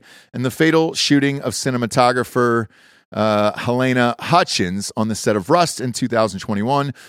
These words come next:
according to documents obtained by Fox News Digital. Uh, Hutchins was shot and killed on the set of Rust,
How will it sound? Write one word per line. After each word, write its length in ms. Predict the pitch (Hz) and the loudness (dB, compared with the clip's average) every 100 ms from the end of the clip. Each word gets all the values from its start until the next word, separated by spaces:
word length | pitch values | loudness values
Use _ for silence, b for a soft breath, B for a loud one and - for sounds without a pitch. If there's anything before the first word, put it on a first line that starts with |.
| B | B
according 320 | - 135 120 | -4 0 0
to 60 | 113 | 0
documents 500 | 113 110 110 113 98 | 2 0 0 -4 -6
obtained 380 | 87 110 104 98 | -6 -4 -2 -2
by 240 | 95 92 | -2 -2
Fox 500 | - - 98 95 - | -4 -2 -2 -4 -6
News 240 | 95 92 | -4 -4
Digital. 560 | 82 139 123 135 139 127 B B B | -2 -2 0 2 2 0 B B B
Uh, 200 | 117 - | -14 -6
Hutchins 360 | 117 156 160 143 | -2 -2 -2 -4
was 100 | 120 | -2
shot 280 | - 135 120 | 2 2 2
and 80 | 110 | -2
killed 400 | - 180 170 165 | 0 0 0 -2
on 220 | 131 131 | -2 -2
the 60 | 135 | -2
set 220 | - 135 | 0 2
of 140 | 123 107 | 2 4
Rust, 400 | 113 113 - | 4 4 -4